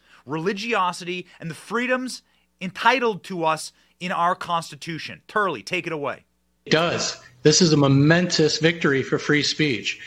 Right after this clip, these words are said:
Speaker 2: I've been following this case since it was in front of the Tenth Circuit, uh, and the Tenth Circuit gave a full-throated endorsement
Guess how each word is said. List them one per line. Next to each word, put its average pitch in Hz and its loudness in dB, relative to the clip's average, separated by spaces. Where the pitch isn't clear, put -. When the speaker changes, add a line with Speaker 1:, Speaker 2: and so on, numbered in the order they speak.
Speaker 2:
I've 139 0
been 143 -2
following 160 2
this 139 0
case 135 0
since 147 0
it 151 2
was 131 0
in 131 -2
front 139 -2
of 127 0
the - -4
Tenth 139 -4
Circuit, 151 -2
uh, 135 2
and 135 -2
the 143 2
Tenth 180 0
Circuit 190 -2
gave 139 -2
a 131 0
full-throated 151 0
endorsement 127 0